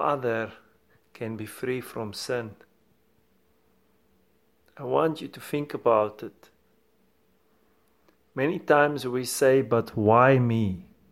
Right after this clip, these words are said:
Life is unfair. Why did it happen to me? If there is a God, why does it happen?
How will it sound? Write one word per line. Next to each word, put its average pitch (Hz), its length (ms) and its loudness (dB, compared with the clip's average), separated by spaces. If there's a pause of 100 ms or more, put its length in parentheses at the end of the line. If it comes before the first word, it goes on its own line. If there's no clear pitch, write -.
(960)
Life 123 420 4
is 147 160 0
unfair. 131 800 2 (1700)
Why 131 320 4
did 147 240 -2
it 147 140 0
happen 120 460 -4
to 117 200 -10
me? 113 460 -10 (1500)
If 113 200 -14
there 156 260 8
is 151 180 -2
a 131 80 -2
God, 123 600 2 (240)
why 123 460 4
does 117 340 -2 (640)
it 123 260 -8 (120)
happen? 123 480 0